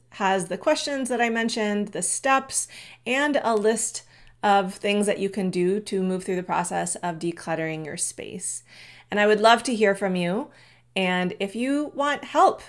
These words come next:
if you want coaching, if you want guidance, accountability, support to do this and to really make your environment work for you and support who you're becoming and the goals you want, ha-,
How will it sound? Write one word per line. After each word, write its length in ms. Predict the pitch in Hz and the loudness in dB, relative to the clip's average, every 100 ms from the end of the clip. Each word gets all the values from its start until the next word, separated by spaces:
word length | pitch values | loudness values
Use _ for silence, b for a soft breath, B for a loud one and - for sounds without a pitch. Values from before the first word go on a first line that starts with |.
| - - | -6 -2
if 180 | 214 | -2
you 340 | 220 247 269 254 | -2 -4 -2 -4
want 300 | 240 240 - | -4 -6 -8
coaching, 640 | - 226 240 233 175 160 | -10 -6 -6 -4 -4 -4
if 180 | - 180 | -8 -8
you 140 | 196 208 | -6 -4
want 220 | 226 175 | -6 -2
guidance, 600 | 175 190 208 214 233 - - | 0 2 2 2 0 -4 -8
accountability, 760 | - 190 190 180 185 196 202 | -10 -6 -4 0 2 2 2
support 640 | 208 190 - - 208 220 - B B B | 0 -4 -8 -2 0 0 -4 B B B
to 140 | 214 | -4
do 240 | 175 185 185 | 0 0 4
this 360 | 202 254 - | 4 4 0
and 180 | - 196 | -2 -2
to 120 | 214 185 | -4 -4
really 340 | 175 185 233 | -2 0 0
make 280 | 202 175 175 | 0 -2 -4
your 120 | 202 | -2
environment 600 | 180 160 151 175 208 208 | -2 -4 -4 -2 -4 -6
work 260 | 170 180 - | -6 -8 -10
for 300 | - 170 175 | -10 -4 -2
you 340 | 190 262 311 B B B | -2 -2 -6 B B B
and 120 | 190 196 | -6 -4
support 580 | 190 - 190 220 - b b b b b _ _ _ _ _ | -6 0 2 2 0 b b b b b _ _ _ _ _
who 180 | 240 277 | 0 4
you're 160 | 254 | 4
becoming 520 | 190 185 233 247 247 | 2 0 2 2 2
and 160 | 240 180 | 0 -4
the 60 | 160 | -2
goals 540 | 180 202 226 240 202 | 0 4 4 4 4
you 280 | 208 214 208 | 2 4 2
want, 400 | 170 180 202 214 | -2 0 0 0
ha-, 360 | 208 220 202 | 2 2 2